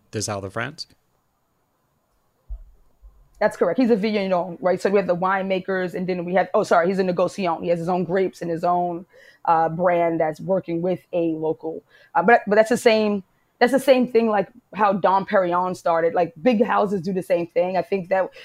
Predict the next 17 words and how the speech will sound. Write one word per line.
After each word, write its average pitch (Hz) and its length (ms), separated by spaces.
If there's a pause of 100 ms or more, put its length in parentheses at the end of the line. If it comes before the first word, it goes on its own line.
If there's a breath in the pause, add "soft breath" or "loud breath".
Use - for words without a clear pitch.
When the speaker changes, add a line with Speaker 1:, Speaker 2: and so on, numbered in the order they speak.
(120 loud breath)
Speaker 2:
when 240 120
you're, 247 100
like, 208 160
one 202 320
man, 196 500 (300 soft breath)
especially 196 340
if 165 60
you're 185 100
a - 20
person 196 260
of 160 80
a 160 40
color, 190 380 (240 loud breath)
that 214 140
people 254 160
were 240 100
like, 220 180